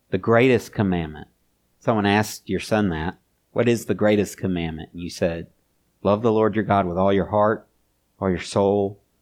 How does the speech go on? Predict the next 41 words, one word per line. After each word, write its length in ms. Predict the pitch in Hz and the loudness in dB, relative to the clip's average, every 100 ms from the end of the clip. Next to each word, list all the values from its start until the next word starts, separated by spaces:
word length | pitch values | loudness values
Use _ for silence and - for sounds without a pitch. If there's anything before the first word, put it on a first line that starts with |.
| _ _ - | _ _ -4
all 120 | 104 | 0
your 100 | 92 | 0
mind, 560 | 85 98 107 110 110 | 2 2 2 0 -2
all 120 | 98 101 | -2 -2
your 120 | 104 | -4
strength, 420 | - 90 73 87 _ _ _ _ _ | -6 -10 -10 -16 _ _ _ _ _
and 100 | 87 | -8
love 120 | 87 | -6
your 100 | 87 | -2
neighbor 280 | 92 92 90 | 0 0 0
as 140 | 85 90 | -2 -6
yourself. 420 | 82 82 73 - | -6 -8 -8 -2
God, 240 | 107 101 | 0 0
would 180 | 92 90 | -2 -4
you 60 | 131 | -2
help 180 | 165 | -2
us 140 | 117 - | -4 -6
do 160 | 101 | -4
that 240 | 87 85 - | -4 -4 -6
today? 400 | 85 78 78 - _ _ _ _ - | -10 -8 -10 -14 _ _ _ _ -8
Would 120 | 95 | -2
you 80 | 95 | 0
help 180 | 123 123 | 0 0
us 140 | 110 | -4
put 180 | - 113 | -2 -2
aside 560 | 92 - 104 95 90 | -2 0 2 2 2
our 240 | 85 92 - | 0 -2 0
own 460 | 98 92 95 92 90 _ _ _ _ _ | -2 0 -2 -6 -10 _ _ _ _ _
feelings, 720 | - 104 107 98 95 95 - - | -2 2 2 0 -4 -8 -14 -6
our 200 | 98 101 | -2 -2
own 480 | 95 101 95 95 90 - | -2 0 0 0 -4 -10
conceptions 840 | 92 85 - - - 104 95 90 | -10 -6 -4 -4 -6 -4 -2 -2
of 160 | 82 76 _ _ _ _ - | -6 -8 _ _ _ _ -4
who 100 | 104 | 0
we 160 | 95 92 | 2 4
are 240 | 90 90 | 4 2
and 80 | 85 | 0
what 160 | 90 - | -6 -6
we 140 | 92 | -8
should 200 | - 87 | -6 -6
be? 340 | 90 85 82 | -4 -4 -6